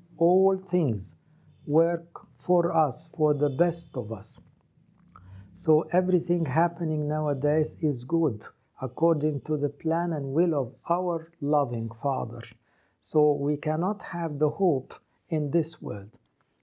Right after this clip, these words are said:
in the nature, in the people, but we can hope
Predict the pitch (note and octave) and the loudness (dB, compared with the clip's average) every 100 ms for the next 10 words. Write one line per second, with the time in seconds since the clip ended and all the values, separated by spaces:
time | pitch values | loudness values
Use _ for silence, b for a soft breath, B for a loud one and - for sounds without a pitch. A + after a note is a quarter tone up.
0 | _ - C#3 C3 C#3+ C#3+ C#3+ A#2+ - A2 | _ -4 -2 0 0 2 0 -2 -8 -12
1 | A2+ - _ _ _ D3+ D3 D#3 D#3 E3 | -12 -20 _ _ _ -4 0 0 2 0
2 | D3 - G#2+ G#2 b b - D#3+ - G3 | 0 -2 -10 -10 b b -12 -10 -4 -4
3 | F#3 F#3 E3+ C#3+ D#3+ F3 E3+ | -2 -2 -2 0 0 0 -4